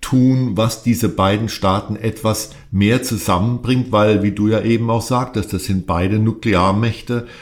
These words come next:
und, äh, die Welt kann es sich einfach nicht leisten, dass das Verhältnis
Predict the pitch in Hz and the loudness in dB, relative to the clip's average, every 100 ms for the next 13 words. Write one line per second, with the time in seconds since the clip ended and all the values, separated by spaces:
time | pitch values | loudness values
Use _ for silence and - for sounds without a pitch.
0 | - - - 110 107 - 104 104 104 104 | -20 -18 0 2 2 2 4 4 4 2
1 | 98 - 87 92 95 - 107 98 104 - | 0 0 2 2 0 -2 -2 -2 -6 -4
2 | 92 92 98 98 95 95 85 95 - 110 | -4 -2 0 -2 -2 -2 -2 -2 -4 -4
3 | 104 - 101 - 95 85 98 - 123 - | -4 -4 -8 -6 -4 0 -2 -2 -4 -4